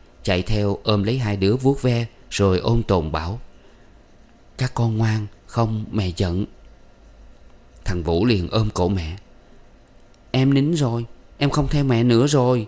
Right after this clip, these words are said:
mẹ đừng giận em nữa nhé." Rồi thằng Vũ buông mẹ, ôm cổ em mà dắt vào buồng,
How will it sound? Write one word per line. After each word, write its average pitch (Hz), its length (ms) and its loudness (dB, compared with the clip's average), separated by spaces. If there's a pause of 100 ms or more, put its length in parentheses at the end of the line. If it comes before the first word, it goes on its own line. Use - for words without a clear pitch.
(300)
mẹ 123 120 2
đừng 123 220 4
giận 117 180 0
em 139 240 2
nữa 123 120 4
nhé." 170 360 4 (560)
Rồi 92 320 2
thằng 87 200 0
Vũ 82 220 -2
buông 107 320 2
mẹ, 80 240 -4 (400)
ôm 104 280 -2
cổ 90 240 2
em 90 220 -6 (100)
mà 87 280 -2
dắt 95 280 -4
vào 85 180 -2
buồng, 80 280 -4